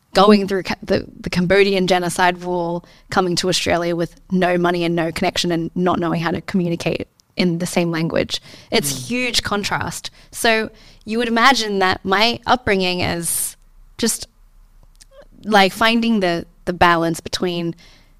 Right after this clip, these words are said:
Speaker 1: pleasing my parents and operating the same way as everybody else in, from Australia.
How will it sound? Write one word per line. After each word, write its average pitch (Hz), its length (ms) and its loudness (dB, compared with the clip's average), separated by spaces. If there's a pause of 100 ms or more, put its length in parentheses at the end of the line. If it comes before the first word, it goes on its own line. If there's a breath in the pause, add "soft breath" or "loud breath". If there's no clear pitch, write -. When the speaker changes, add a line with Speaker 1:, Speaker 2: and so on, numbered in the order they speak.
(200 soft breath)
Speaker 1:
pleasing 185 420 0
my 170 140 0
parents 175 720 -2 (280)
and 170 460 -2 (580)
operating 175 760 2 (180)
the 180 100 0
same 185 300 -2
way 180 120 -2
as 170 80 -4
everybody 175 360 -2
else - 380 -2
in, 208 140 0
from - 220 -4
Australia. - 500 -2